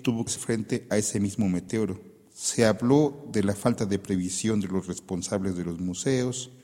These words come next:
de la ausencia de protocolos suficientes y eficaces para manejar la situación. Los responsables reviraron,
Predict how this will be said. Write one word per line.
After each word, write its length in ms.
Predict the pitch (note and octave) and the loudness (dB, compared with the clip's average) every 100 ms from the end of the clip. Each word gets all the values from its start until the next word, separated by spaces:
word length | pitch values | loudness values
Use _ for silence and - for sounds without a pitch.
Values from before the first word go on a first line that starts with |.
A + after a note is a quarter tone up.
| _ _ | _ _
de 80 | G2+ | 2
la 60 | G2+ | 2
ausencia 360 | G2 B2 B2 | 2 2 2
de 120 | A2+ | 0
protocolos 640 | G2 F#2 - F#2+ G#2+ G#2+ - | -2 -6 -4 -2 -2 -2 -2
suficientes 880 | G2 - F#2 - G#2+ G#2 C3 C3 - - | -6 -6 -6 -2 -2 0 -4 -6 -10 -4
y 80 | G#2 | -2
eficaces 640 | - G2 - A#2+ A#2+ B2 | -2 -6 0 2 2 -2
para 240 | - G2 F#2 | 0 0 2
manejar 440 | F2+ F2+ - G#2 | 0 -2 -2 -4
la 80 | G#2 | -4
situación. 640 | - F2+ F#2 - C3+ C#3 - - - _ _ _ - | -4 -6 -6 -4 -4 -4 -8 -18 -20 _ _ _ -4
Los 160 | G#2+ | 0
responsables 720 | C3+ C3+ C#3+ B2 B2 A#2+ A2+ | 2 2 2 2 4 2 2
reviraron, 600 | G#2 F#2 G2 A#2+ A2 F#2+ | 0 0 2 4 4 0